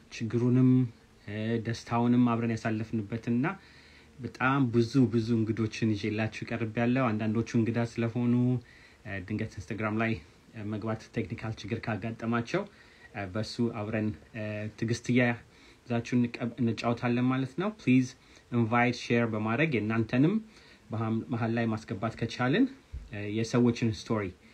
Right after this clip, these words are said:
ኢንስፓየር በሚያደርግ ሁኔታ ስለሆነ ማሳለፍ የምንፈልገው፣ እ፣ ቱ ታውዘንድ ትዌንቲ ቱ በብዙ ምክንያት ነው፣ እ፣ ስፔሻሊ ሀገራችን ላይ በብዙ ሁኔታ የተጎዳንበት፣ እ፣ ብዙ ስቃይ ያየንበት ጊዜ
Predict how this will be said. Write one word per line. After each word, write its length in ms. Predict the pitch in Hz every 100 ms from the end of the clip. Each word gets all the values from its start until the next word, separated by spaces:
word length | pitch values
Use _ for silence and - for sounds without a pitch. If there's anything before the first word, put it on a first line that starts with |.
| - - - -
ኢንስፓየር 380 | 117 123 120
በሚያደርግ 460 | 113 110 113 117 110
ሁኔታ 300 | 110 110 - 107
ስለሆነ 340 | - 104 107 107
ማሳለፍ 460 | 104 107 107 107 107
የምንፈልገው፣ 680 | 110 113 110 120 120 123 190 214 - - - - -
እ፣ 100 | 104 101 110 - - -
ቱ 180 | -
ታውዘንድ 340 | 113 117 120 113
ትዌንቲ 300 | - 123 117
ቱ 140 | -
በብዙ 300 | 113 107 120 196 220 220 220 214 - - 117
ምክንያት 520 | 117 - 123 123 -
ነው፣ 160 | 117 95 95 - - - - _
እ፣ 120 | 107 117
ስፔሻሊ 400 | 117 135 - 127 113
ሀገራችን 480 | 110 110 113 - 113
ላይ 140 | 131
በብዙ 280 | 135 135 143
ሁኔታ 280 | 139 107 - 107
የተጎዳንበት፣ 920 | 104 - 98 107 104 107 104 113 113 - - - - - - -
እ፣ 140 | 127 117
ብዙ 180 | 113 123
ስቃይ 360 | 135 120 - 123
ያየንበት 640 | 117 110 113 113 101 113 -
ጊዜ 200 | - 98